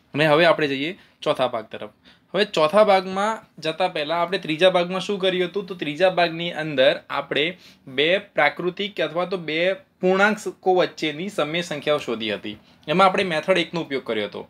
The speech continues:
બરાબર છે? મેથડ એકની મદદથી કે જે મધ્ય કિંમત વિશેની મેથડ હતી, A વત્તા B ભાગ્યા બે, બરાબર? આ મેથડનો ઉપયોગ કરીને આપણે બે સંખ્યાઓ વચ્ચેની બે, ચાર, પાંચ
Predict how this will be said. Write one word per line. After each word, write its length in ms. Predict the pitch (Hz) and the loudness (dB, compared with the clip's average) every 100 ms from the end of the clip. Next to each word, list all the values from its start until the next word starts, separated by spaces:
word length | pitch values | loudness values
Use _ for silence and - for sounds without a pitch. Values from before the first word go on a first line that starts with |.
| _ | _
બરાબર 280 | 120 147 196 | 0 4 2
છે? 180 | 185 226 - _ - | 0 -6 -10 _ -4
મેથડ 400 | 135 143 185 185 | -4 2 2 4
એકની 260 | 175 185 | 2 0
મદદથી 400 | 160 123 127 - | -4 -4 -6 -4
કે 120 | 170 | -2
જે 120 | 175 180 | 0 0
મધ્ય 360 | 160 143 196 | -2 -2 -4
કિંમત 320 | 190 196 202 | -2 -4 -2
વિશેની 300 | 190 180 185 | -2 -2 -2
મેથડ 320 | 170 147 151 143 | -2 -4 2 2
હતી, 380 | 139 185 165 | 2 -2 -2
A 20 | 165 | -2
વત્તા 260 | 151 - | -2 -2
B 180 | 151 151 | -2 0
ભાગ્યા 420 | 139 120 123 180 - _ _ - | 2 2 4 0 -2 _ _ 2
બે, 280 | 143 107 - | 2 2 2
બરાબર? 280 | 160 220 240 | 2 2 0
આ 180 | 160 | -2
મેથડનો 400 | 185 185 185 190 | 2 2 2 0
ઉપયોગ 260 | 190 175 180 | -2 -2 -2
કરીને 360 | 151 139 156 175 | -2 -4 -4 -4
આપણે 200 | 147 160 | -4 -6
બે 200 | 156 185 | -2 -2
સંખ્યાઓ 460 | 185 151 135 143 | -2 -6 0 2
વચ્ચેની 520 | 123 120 139 147 196 - - 143 | 2 -2 -4 -2 -6 -8 -18 2
બે, 280 | 147 160 | 4 4
ચાર, 360 | 156 165 147 156 | 2 0 0 0
પાંચ 420 | - 147 151 160 | -2 0 0 -2